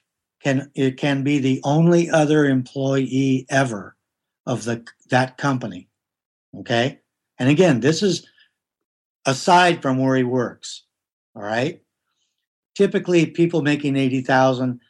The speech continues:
don't have a, the ability in a side business to make enough to, for he and his wife to put in thirty-five thousand a year after tax.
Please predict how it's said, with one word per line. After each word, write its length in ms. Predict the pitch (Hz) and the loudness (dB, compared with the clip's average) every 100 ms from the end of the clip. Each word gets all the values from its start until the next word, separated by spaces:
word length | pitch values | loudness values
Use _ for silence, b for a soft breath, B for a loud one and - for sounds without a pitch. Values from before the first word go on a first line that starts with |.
| _ - | _ -2
don't 220 | 156 156 | 0 2
have 200 | 151 131 | 0 0
a, 180 | 131 127 _ - | -2 -6 _ -14
the 180 | 131 131 | -6 -4
ability 540 | 123 135 131 120 117 | -2 -2 -2 -2 -2
in 100 | 113 | -4
a 80 | 113 | -6
side 400 | - 131 127 123 | -6 -2 0 0
business 520 | 117 113 104 113 110 _ _ _ - | -4 -6 -6 -8 -8 _ _ _ -4
to 80 | |
make 220 | 139 143 131 | 0 2 0
enough 440 | 123 127 123 - | 2 2 2 -2
to, 100 | 135 b b _ | -20 b b _
for 140 | - 123 | -4 -2
he 220 | 139 143 | 0 0
and 100 | 131 | 0
his 160 | 117 | -2
wife 400 | 123 127 131 117 | 0 2 2 2
to 80 | - | -6
put 220 | 107 123 120 | -8 -4 -2
in 280 | 123 113 - b b b - | -4 -6 -12 b b b 0
thirty-five 520 | 147 139 139 131 - | 0 0 0 0 0
thousand 460 | 139 135 127 131 | 0 0 0 -4
a 40 | 127 | -2
year 240 | 131 135 | 0 0
after 360 | 123 120 113 117 | 0 -4 -8 -8
tax. 560 | 127 123 120 113 - | -2 -2 -2 -6 -20